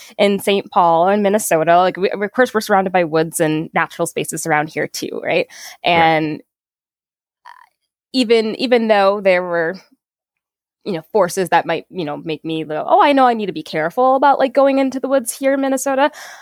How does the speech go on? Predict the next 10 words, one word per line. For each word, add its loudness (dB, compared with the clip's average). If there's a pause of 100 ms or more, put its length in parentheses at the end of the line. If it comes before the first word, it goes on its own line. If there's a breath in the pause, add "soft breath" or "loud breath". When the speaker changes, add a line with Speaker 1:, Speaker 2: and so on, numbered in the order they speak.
(160 loud breath)
Speaker 1:
I 2
never 0 (120)
had -2
that, 2
like, -4 (760)
there 2
wasn't 2
the 4
sense 0
of, -2